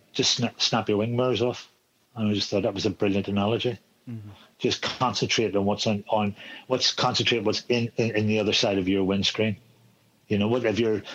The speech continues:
Speaker 1: looking in your wing mirrors or looking in your rear view mirror, you're slowing down, you're taking in other people. It's, that's, you're not their journey, you're your journey. So do the stuff that you really wanna do. If you really wanna do it,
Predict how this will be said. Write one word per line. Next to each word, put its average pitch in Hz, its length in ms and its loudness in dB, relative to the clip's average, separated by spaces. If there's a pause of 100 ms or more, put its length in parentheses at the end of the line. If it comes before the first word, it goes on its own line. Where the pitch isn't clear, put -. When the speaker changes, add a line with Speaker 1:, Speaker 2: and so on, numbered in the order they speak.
(100)
Speaker 1:
looking 120 240 2
in 113 80 0
your 104 80 2
wing 104 240 0
mirrors 107 280 2
or 101 60 2
looking 104 200 2
in 101 60 2
your 95 60 0
rear 98 160 2
view 95 180 0
mirror, 95 220 2
you're 98 180 2
slowing 110 360 0
down, 92 300 -2
you're 98 100 -2
taking 107 300 -4
in 101 80 2
other 92 160 0
people. 104 400 -2 (480)
It's, - 500 -4 (200)
that's, - 360 -2 (180)
you're 107 220 0
not 113 240 -2
their 101 160 2
journey, 104 360 0
you're 107 200 0
your 98 220 2
journey. 107 420 -4 (1120)
So 110 220 0
do 131 160 0
the 117 100 0
stuff - 280 0
that 104 160 0
you 104 80 2
really 113 280 2
wanna 104 260 0
do. 95 280 0 (300)
If - 120 -18
you 101 120 2
really 131 340 2
wanna 117 220 0
do 101 240 2
it, 110 120 -4